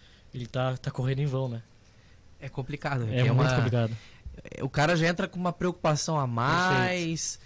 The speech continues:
Speaker 2: e, e, e é aquela coisa, é que nem eu, eu já tava falando, "Pá, o fulano ganha tanto, o fulano ganha isso, ganha aquilo", mas muitas vezes, cara, o, o jogador de futebol, ele é um trabalhador como é, por exemplo, um professor, cara.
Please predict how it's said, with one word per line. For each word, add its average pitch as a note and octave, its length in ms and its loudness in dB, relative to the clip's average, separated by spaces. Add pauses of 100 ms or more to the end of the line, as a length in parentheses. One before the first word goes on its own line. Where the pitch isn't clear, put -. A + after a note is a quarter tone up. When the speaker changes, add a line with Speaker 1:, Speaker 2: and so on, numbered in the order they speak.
(300)
Speaker 2:
e, G#2+ 560 -6
e, B2 340 -10
e B2+ 60 -8
é C3+ 60 -6
aquela A3 280 -4
coisa, G#3 300 -2
é F3 40 -4
que F3 120 -6
nem G3 100 0
eu, A3 100 0 (160)
eu E3+ 120 -4
já E3+ 100 0
tava F#3 220 -2
falando, C#3+ 300 -6
"Pá, - 260 -6
o F3 100 -2
fulano A3 420 -4
ganha G#3 280 -2
tanto, F#3 480 -2
o C#3 40 -10
fulano F3 360 -4
ganha E3+ 260 -6
isso, F3 160 -6
ganha E3+ 100 -2
aquilo", C#3 300 -2
mas C3+ 320 -4 (580)
muitas E3 560 0
vezes, F#3+ 440 2
cara, E4 300 0
o, E3+ 200 2
o A3+ 60 2
jogador B3+ 340 2
de A3+ 80 -8
futebol, A3+ 340 -2
ele A3+ 80 -2
é A3+ 40 -2
um A3+ 60 -4
trabalhador F3+ 580 -4
como E3 240 -6
é, E3 40 -6
por D#3+ 200 -8
exemplo, D#3 300 -6
um E3 40 -8
professor, D#3 460 -6
cara. A#2+ 240 -14